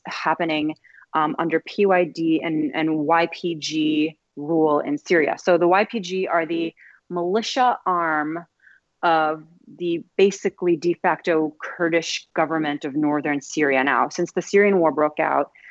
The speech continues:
they've had their own version of Kurdish autonomous movements there. And they've done very, ve-, th-, they're considered socialists. They're considered Marxists. They have close relationships with the P K K, which is a Ma-, Marxist party out of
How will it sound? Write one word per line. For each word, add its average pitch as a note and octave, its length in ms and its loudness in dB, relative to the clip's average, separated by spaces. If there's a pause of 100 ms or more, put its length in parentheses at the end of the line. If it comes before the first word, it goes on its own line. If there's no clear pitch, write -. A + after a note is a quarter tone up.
(160)
they've F3 100 0
had F3 180 -2
their E3 140 4
own F3 300 -2
version D#3+ 480 -2
of - 160 -12
Kurdish - 600 -6 (220)
autonomous D3+ 580 -2
movements D#3 540 -4
there. D#3+ 320 -4 (520)
And G#3+ 120 6
they've A3 120 6
done G#3+ 280 2
very, A3+ 380 4
ve-, G3 360 -2
th-, A#3 160 2
they're A3+ 420 2 (140)
considered F#3 460 -10
socialists. - 520 -12
They're D#3 140 -2
considered E3 360 -6
Marxists. - 500 -4 (180)
They E3 140 2
have E3+ 180 0
close G#3 260 0
relationships F#3 580 -2
with D#3+ 120 -4
the D#3 80 0
P - 260 0
K F3 220 2
K, - 400 -4
which D#3+ 180 -4
is D#3 100 -6
a D3 40 -4
Ma-, F3 240 2
Marxist F3+ 440 -2
party D#3 260 -2
out D3 180 0
of D3 60 -8